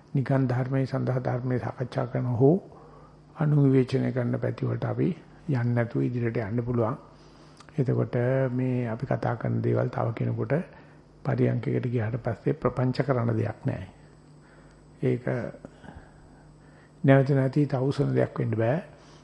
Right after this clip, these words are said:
අපි කතා කරන දෙයක් හැම වෙලාවෙම අපේ ඉදිරි ගමනට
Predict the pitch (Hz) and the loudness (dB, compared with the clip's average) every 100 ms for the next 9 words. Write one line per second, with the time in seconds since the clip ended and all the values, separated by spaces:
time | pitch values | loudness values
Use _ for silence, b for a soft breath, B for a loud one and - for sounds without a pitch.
0 | B 120 127 120 131 117 123 117 117 - | B -2 0 0 0 -2 -2 0 0 0
1 | 127 123 123 113 113 131 147 - 123 113 | -2 -2 -2 -2 -4 -2 -2 -2 -2 -2
2 | 123 123 113 117 110 | -4 -2 -2 -2 -4